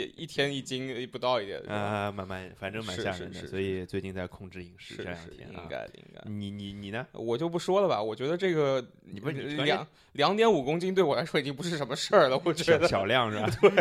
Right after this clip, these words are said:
Speaker 1: 对。
Speaker 2: 是一个高阶小量，也没有什么关系是吧？所以我们要聊一聊这个为什么会变胖。
Speaker 1: 是，是。
Speaker 2: 为什么会变胖呢？
Speaker 1: 我们要
Speaker 2: 主要不是，
Speaker 1: 深刻。
Speaker 2: 不是在这个上海吃的，主要我们其实去了同一个国家。
Speaker 1: 对。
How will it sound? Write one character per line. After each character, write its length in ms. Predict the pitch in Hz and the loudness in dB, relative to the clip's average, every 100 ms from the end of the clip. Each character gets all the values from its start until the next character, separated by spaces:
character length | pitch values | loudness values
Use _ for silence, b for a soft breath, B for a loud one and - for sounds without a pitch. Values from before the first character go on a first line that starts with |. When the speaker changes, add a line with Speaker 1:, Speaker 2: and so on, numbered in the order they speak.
| 165 | 4
Speaker 1:
对。 120 | 175 | 2
Speaker 2:
是 100 | - | 2
一 40 | |
个 100 | 123 | 2
高 180 | - 139 | 4 2
阶 160 | 135 139 | 4 2
小 180 | 113 95 | 2 0
量， 240 | 107 101 | 0 0
也 40 | 107 | -2
没 120 | 110 | -2
有 80 | 113 | 0
什 40 | |
么 80 | 110 | 0
关 260 | 123 135 254 | -2 -4 -6
系 160 | 107 | -8
是 100 | 95 | -6
吧？ 160 | 92 85 B B B B B B | -8 -10 B B B B B B
所 100 | - | -2
以 140 | 107 101 | 0 0
我 80 | 98 | 0
们 100 | 107 | 2
要 120 | 113 | 2
聊 240 | 101 101 | 2 2
一 60 | 110 | 2
聊 240 | 98 92 | 0 -4
这 120 | 95 98 | -6 -6
个 120 | 95 | -4
为 160 | 117 | -4
什 120 | 120 87 | -4 -8
么 80 | |
会 140 | 98 90 | -12 -12
变 180 | 95 92 | -10 -10
胖。 180 | - - | -12 -12
Speaker 1:
是， 360 | - - 113 - | -14 -14 -14 -16
是。 160 | - | -18
Speaker 2:
为 140 | - 113 | -10 -10
什 120 | 95 | -8
么 60 | 92 | -10
会 100 | 95 | -8
变 160 | 98 | -8
胖 200 | 95 98 | -8 -10
呢？ 140 | 85 76 | -8 -4
Speaker 1:
我 40 | |
们 60 | 95 | -2
要 80 | 113 | -2
Speaker 2:
主 60 | |
要 40 | 113 | -4
不 60 | |
是， 60 | 98 123 | -2 -2
Speaker 1:
深 80 | 113 | -2
刻。 60 | |
Speaker 2:
不 80 | - | -4
是 100 | - | -6
在 360 | 127 113 104 - - - | -2 -2 -2 -8 -18 -14
这 100 | 95 | -10
个 160 | 95 | -10
上 180 | - 110 | -10 -12
海 100 | 95 | -12
吃 200 | - - | -18 -20
的， 120 | - _ _ b _ _ _ _ | -20 _ _ b _ _ _ _
主 120 | 107 | -2
要 80 | 123 | -2
我 80 | |
们 100 | 98 | -4
其 140 | - 107 | -8 -8
实 80 | 107 | -6
去 120 | 120 | -4
了 60 | 107 | -4
同 220 | - - | -6 -8
一 60 | 117 | -4
个 100 | 117 | -4
国 220 | - 92 | -4 -8
家。 100 | 92 - | -8 -2
Speaker 1:
对。 260 | 160 147 | 0 2